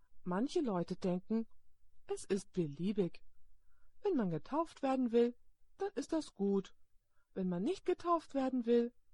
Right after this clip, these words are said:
dann ist das auch okay. Die Taufe ist die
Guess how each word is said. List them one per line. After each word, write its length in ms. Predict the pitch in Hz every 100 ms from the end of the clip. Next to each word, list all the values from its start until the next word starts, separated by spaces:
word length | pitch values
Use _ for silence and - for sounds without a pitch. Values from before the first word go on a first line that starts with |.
| -
dann 140 | 359 -
ist 180 | 240
das 240 | 311 294 -
auch 240 | 175 175
okay. 480 | 170 175 - 180 175 - - - - - - - - - - - - - - - -
Die 100 | 170
Taufe 580 | - 196 370 - 196 175 - - - -
ist 220 | 196 -
die 120 | 185